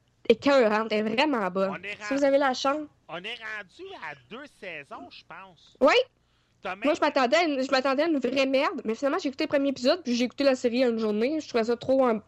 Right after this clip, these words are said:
Speaker 1: j'étais, j'étais trop dedans.
Speaker 2: Mais contrairement au, à Scream quatre, qui est vraiment une merde,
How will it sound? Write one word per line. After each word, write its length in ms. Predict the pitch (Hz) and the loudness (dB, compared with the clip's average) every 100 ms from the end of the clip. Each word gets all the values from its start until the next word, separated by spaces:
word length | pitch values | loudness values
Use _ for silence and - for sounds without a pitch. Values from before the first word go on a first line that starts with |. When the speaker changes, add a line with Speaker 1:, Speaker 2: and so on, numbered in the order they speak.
| - | -14
Speaker 1:
j'étais, 200 | - 247 | -6 -4
j'étais 280 | 233 - 247 | -2 2 2
trop 140 | 240 | 4
dedans. 300 | 262 208 220 262 _ - | 0 2 2 0 _ -14
Speaker 2:
Mais 140 | 202 226 | -12 -10
contrairement 680 | 233 233 - 233 240 311 349 208 | -12 -12 -12 -12 -12 -12 -12 -12
au, 180 | 185 185 - | -12 -18 -14
à 120 | 185 180 - | -10 -10 -12
Scream 380 | - - 202 196 185 - | -20 -18 -18 -16 -18 -14
quatre, 300 | 233 247 - | -10 -10 2
qui 80 | 185 | 4
est 40 | 175 | 4
vraiment 300 | 165 170 185 | 0 -14 -16
une 240 | 160 147 | -16 -20
merde, 420 | 147 180 302 185 | -18 -18 -18 -20